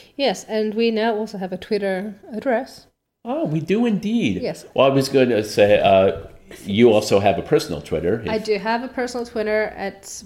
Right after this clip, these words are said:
Speaker 1: Roo Mc-, at Roo McMoo. That would be me. R O O M C M O O.
Speaker 2: <laughs>
Speaker 1: Very, yes.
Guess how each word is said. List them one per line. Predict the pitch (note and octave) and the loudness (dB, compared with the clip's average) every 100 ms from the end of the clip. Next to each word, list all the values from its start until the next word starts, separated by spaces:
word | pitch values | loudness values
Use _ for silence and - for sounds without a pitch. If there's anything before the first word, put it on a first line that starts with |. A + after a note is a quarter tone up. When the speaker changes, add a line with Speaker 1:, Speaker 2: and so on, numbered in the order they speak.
| F3 | -6
Speaker 1:
Roo | G#3+ B3+ | -4 -2
Mc-, | A#3 A3 - | -2 -4 -6
at | G#3 G#3+ - | -2 -2 -2
Roo | F#3+ F#3 | -6 -6
McMoo. | F3+ F3+ E3+ A#3 - - | -6 -8 -8 -8 -12 -14
That | F3+ F3 | -10 -10
would | G#3+ G#3 | -12 -12
be | B3+ | -10
me. | F3 F#3 - _ _ G3 | -8 -10 -16 _ _ -2
R | G3+ | -2
O | G3 | 0
O | F#3+ F3+ F#3 F#3 F#3 _ _ _ F#3+ | -4 -2 -2 -4 -8 _ _ _ -4
M | F#3+ | -4
C | F#3 E3 D#3+ F3 E3+ _ _ _ _ _ _ _ _ | -4 -6 -6 -6 -10 _ _ _ _ _ _ _ _
M | F3+ D#3 F3 - | -6 -6 -8 -8
O | F#3 | -6
O. | E3 E3 F#3+ | -6 -6 -6
Speaker 2:
<laughs> | - - - A#2 - - - - - C#3+ | -4 -4 0 -2 0 -4 -6 -16 -16 -8
Speaker 1:
Very, | G#3 F#3 F3+ A3+ | -4 -4 -6 -8
yes. | E3+ | -10